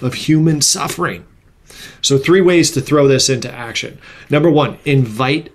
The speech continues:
contrarian views in the next discussion. Make sure that you're getting alternative perspectives and don't let pe-, people out of the room until we've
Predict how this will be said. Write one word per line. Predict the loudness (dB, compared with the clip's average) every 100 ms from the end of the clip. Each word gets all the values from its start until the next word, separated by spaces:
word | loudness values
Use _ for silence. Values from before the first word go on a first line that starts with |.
| -10
contrarian | -4 -2 -2 -2 0 0 0 -2
views | -2 -2 -2 -4 -6 -6
in | -10
the | -8
next | -8 -6 -6
discussion. | -4 -6 -6 -8 -8 -10 -12 -20 -20 -20 -20 -8
Make | -4 -2
sure | 0 2 4 4
that | 2 0
you're | 0 0
getting | 0 -2 0 -2 -4
alternative | -8 -8 -4 -2 0 -2 -6
perspectives | -8 -6 -6 -6 -6 -6 -6 -12 -18 -8
and | -4 0
don't | 0 0
let | -2 -4
pe-, | 0 0 0
people | -4 -2 0 2
out | 2
of | 0
the | 2
room | 0 0 -2
until | -2 -2 -2 0
we've | 2 0 -2